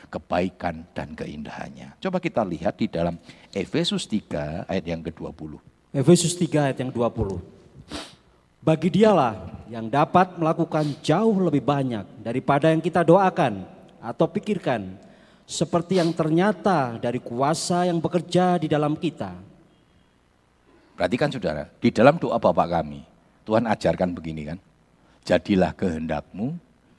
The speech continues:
Speaker 1: di bumi seperti di surga." Jadi kalau engkau berdoa,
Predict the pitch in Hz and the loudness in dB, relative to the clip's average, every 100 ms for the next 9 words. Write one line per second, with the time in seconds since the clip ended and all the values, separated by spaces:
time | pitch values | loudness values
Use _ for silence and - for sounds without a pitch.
0 | _ 101 95 - 87 76 78 117 139 131 | _ -2 -2 -2 -6 -6 -2 -2 -2 -6
1 | - - 82 76 - - 117 - 120 180 | -8 -6 -6 -6 -6 -2 -2 2 2 2
2 | 220 - _ - _ _ _ - 95 - | -2 -14 _ -20 _ _ _ -20 -18 -20
3 | - - - _ _ _ _ _ _ _ | -20 -20 -20 _ _ _ _ _ _ _
4 | _ _ _ - 95 170 - 139 - - | _ _ _ -2 2 2 2 0 0 -4
5 | 131 135 - 92 - 95 - | -4 -4 -4 -6 -4 -6 -6